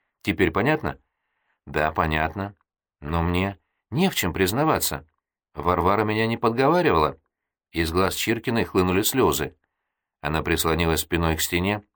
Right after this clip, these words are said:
сползла по ней на пол, закрыла лицо руками и разрыдалась. Ее горе тронуло Архарова,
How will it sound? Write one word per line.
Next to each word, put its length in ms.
сползла 560
по 120
ней 200
на 220
пол, 300
закрыла 440
лицо 260
руками 540
и 80
разрыдалась. 720
Ее 240
горе 380
тронуло 440
Архарова, 520